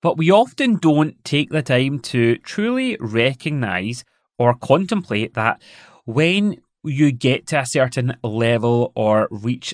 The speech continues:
a certain milestone, things don't magically all become easier, because the reality is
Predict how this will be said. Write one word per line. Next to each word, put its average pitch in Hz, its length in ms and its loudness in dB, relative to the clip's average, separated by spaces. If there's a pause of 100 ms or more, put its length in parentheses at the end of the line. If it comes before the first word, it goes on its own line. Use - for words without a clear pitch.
a 107 80 -6
certain 113 340 -6
milestone, 127 800 -4 (280)
things 196 360 -2
don't 202 320 -2
magically 117 680 -2
all 110 200 0
become 104 380 -6 (160)
easier, 110 520 -2 (220)
because 131 300 0
the 123 80 2
reality 131 640 2
is 117 300 -2